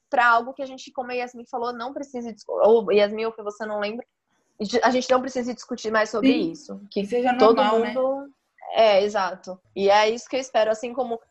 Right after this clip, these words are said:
Speaker 1: o futebol feminino vem com força, tem pessoas aí que estão à frente de um departamento de futebol feminino,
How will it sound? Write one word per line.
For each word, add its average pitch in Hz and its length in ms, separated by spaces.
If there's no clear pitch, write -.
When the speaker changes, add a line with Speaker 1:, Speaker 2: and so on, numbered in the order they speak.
Speaker 1:
o - 80
futebol 220 320
feminino 208 400
vem 196 160
com 180 240
força, 233 640
tem 208 200
pessoas 202 440
aí 190 220
que - 100
estão 196 260
à 190 80
frente 208 460
de 196 60
um 190 200
departamento 190 540
de - 160
futebol 190 280
feminino, 226 760